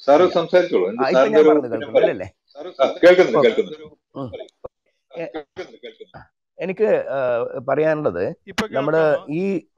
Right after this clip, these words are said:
Speaker 2: ഇത്രയേറെ panic,
Speaker 3: ആ, ഹലോ?
Speaker 2: ഇത്രയേറെ panic,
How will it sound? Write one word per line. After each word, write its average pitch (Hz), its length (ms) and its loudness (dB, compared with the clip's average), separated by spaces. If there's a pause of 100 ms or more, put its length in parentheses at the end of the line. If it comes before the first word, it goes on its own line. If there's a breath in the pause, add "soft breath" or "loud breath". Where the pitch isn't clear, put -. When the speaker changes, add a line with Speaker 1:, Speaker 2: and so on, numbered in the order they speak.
(120)
Speaker 2:
ഇത്രയേറെ 202 680 0
panic, 170 680 -8 (2000)
Speaker 3:
ആ, 190 80 -20
ഹലോ? 160 240 -10
Speaker 2:
ഇത്രയേറെ 220 360 0
panic, 165 640 -4